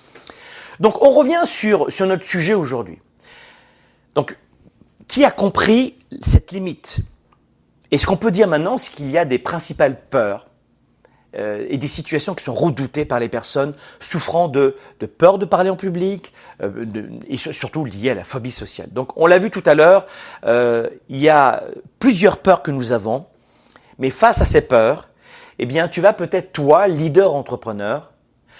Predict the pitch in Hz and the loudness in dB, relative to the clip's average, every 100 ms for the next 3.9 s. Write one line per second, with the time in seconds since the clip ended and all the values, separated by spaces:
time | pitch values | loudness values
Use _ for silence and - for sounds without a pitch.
0 | - _ - 165 233 240 165 120 143 - | -20 _ 0 0 0 0 0 -2 -4 -4
1 | 147 139 180 143 123 - 196 180 165 120 | -4 -4 -4 -4 -6 -2 0 2 0 -2
2 | 160 139 107 _ 190 214 - 147 107 71 | -2 -2 -8 _ -4 -2 0 -2 -2 -8
3 | _ 135 - 160 - 208 - 107 76 | _ -8 -6 -6 -4 -4 -4 -6 -8